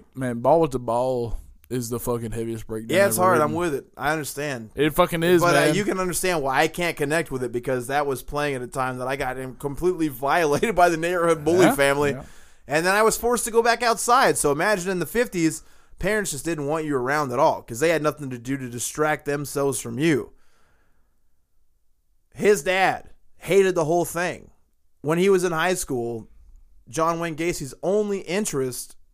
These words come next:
Speaker 2: is he would help print the school newspapers. He learned to run the entire machine. He came up with a plan that that was gonna be his future. That's a respectable career
Speaker 1: Yeah.
Speaker 2: at the time, printing newspapers. I mean, that's the number one media source. It's a good job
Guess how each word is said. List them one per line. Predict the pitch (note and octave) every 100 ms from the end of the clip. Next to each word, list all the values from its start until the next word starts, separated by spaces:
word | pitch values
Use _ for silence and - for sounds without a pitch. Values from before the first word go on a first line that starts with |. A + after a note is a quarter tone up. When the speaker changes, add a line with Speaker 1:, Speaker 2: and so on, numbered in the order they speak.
| -
Speaker 2:
is | C#3 C3+
he | D3
would | C3
help | C3 E3 D#3
print | - F3+ F#3+
the | C#3
school | - E3+ D#3+
newspapers. | D3 E3+ G3+ G3+ G#3 F#3
He | F3+
learned | D#3+ F#3+ E3+
to |
run | C#3+ D3 E3
the | D3+
entire | B2 D3 E3+ F#3
machine. | D#3+ - G#3 F#3 C3 A#2 - - - - -
He | D3+
came | F3+ G3
up | G3+
with | F3+
a |
plan | D#3+ F#3+ A#3 A3+
that | D#3
that | E3
was | F3+ E3+
gonna | F#3+
be | F#3
his | G3+ F#3+
future. | A#3 C4 -
That's | A2+ D#3+ A3
a | G3
respectable | C#3+ - D3 C#3+ C3+
career | A#2+ A#2+ A#2 C3+ E3+ -
Speaker 1:
Yeah. | C3+ B2+ -
Speaker 2:
at | C#3+
the | C#3+
time, | B2+ D3+ F#3+ F3
printing | - F#3 F3+ F3+
newspapers. | A3+ A3 B2+ G2+ E2+ D#2+
I | B2
mean, | C3+
that's | D3+ E3+
the | D3+
number | D#3+ D#3+
one | D#3+ E3+
media | E3+ B3 E3+ -
source. | - F#2+ E2 -
It's | B2+
a | C3
good | A#2+ C3+ C3
job | A#2 B2 C3+ F#3 A#3+ A#3